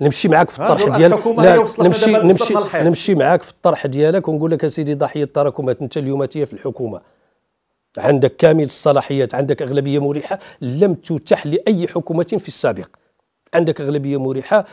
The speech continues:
Speaker 1: عندك برلمان ما معارضك حد فيه، ما متكلم حد فيه، ما قايل حد فيه شي حاجة، كدير فيه اللي بغيتي، عندك كل شي ديالك،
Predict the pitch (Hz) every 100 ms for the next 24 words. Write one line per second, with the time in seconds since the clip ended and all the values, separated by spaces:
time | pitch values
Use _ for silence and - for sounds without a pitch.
0 | - 151 165 151 135 151 143 143 147 131
1 | 135 160 120 139 135 131 - 123 101 202
2 | 175 - - 123 170 170 - 160 147 143
3 | - 117 - 180 147 - - 123 175 151
4 | 170 147 160 127 - 143 156 - 165 196
5 | - 135 156 147 156 131 139 135 151 233
6 | - - - 202 190 190 - 220 214 214
7 | 214 208 196 - 190 170 170 127